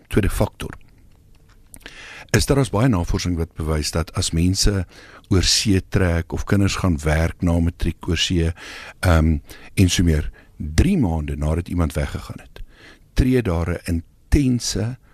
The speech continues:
verlange in. Dis asof daar 'n almanak is wat in 'n mens se kop loop en sê, "Dis nou te lank. Dis nou tyd dat hy moet terugkom. Dis tyd dat ek hom weer moet sien." Ehm, so saam met die rou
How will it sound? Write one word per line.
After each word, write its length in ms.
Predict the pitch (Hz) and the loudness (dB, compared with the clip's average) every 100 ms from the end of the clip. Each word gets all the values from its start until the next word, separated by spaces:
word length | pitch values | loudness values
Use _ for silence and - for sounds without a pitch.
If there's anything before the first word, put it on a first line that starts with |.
| _ _ | _ _
verlange 680 | - 98 78 73 76 76 - | -4 -2 0 0 2 0 -2
in. 100 | - | -8
Dis 220 | - - | -6 -2
asof 280 | 123 - 139 | -2 -2 -2
daar 160 | 107 | 0
'n 80 | 101 | 0
almanak 580 | - 90 85 76 98 - | 0 2 2 2 0 0
is 260 | 92 - - - - - - | -4 -4 -8 -18 -20 -14 0
wat 180 | 87 92 | 2 4
in 60 | |
'n 60 | 87 | 2
mens 140 | 85 | 2
se 80 | - | 0
kop 260 | - 98 - | 0 0 2
loop 180 | 87 | 2
en 80 | 80 | 0
sê, 240 | 76 82 80 - - - | 0 -2 -2 -10 -20 -2
"Dis 240 | 95 - | 0 2
nou 220 | - 78 78 | 0 0 0
te 140 | - 78 | 0 0
lank. 340 | 71 67 - - - - | -2 -10 -18 -20 -20 -2
Dis 260 | 92 87 - | 2 2 2
nou 200 | 82 82 - | 2 2 2
tyd 200 | 107 90 | 0 0
dat 180 | 80 78 | -4 -4
hy 100 | 76 | -4
moet 200 | 76 - | -4 -2
terugkom. 440 | 90 80 - 71 - | -2 -2 -8 -14 -8
Dis 180 | - - | -6 0
tyd 160 | 104 | 0
dat 140 | 92 - | 0 -6
ek 60 | |
hom 120 | 85 82 | -6 -4
weer 140 | 80 | -4
moet 140 | 76 | -4
sien." 200 | - - - - - - - - - | -6 -8 -12 -20 -20 -20 -18 -10 2
Ehm, 260 | 95 92 - | 4 4 0
so 180 | - - | -2 0
saam 300 | 98 - 165 | 2 2 2
met 100 | 247 | 2
die 100 | 196 | 2
rou 300 | 76 73 60 | 2 -2 -2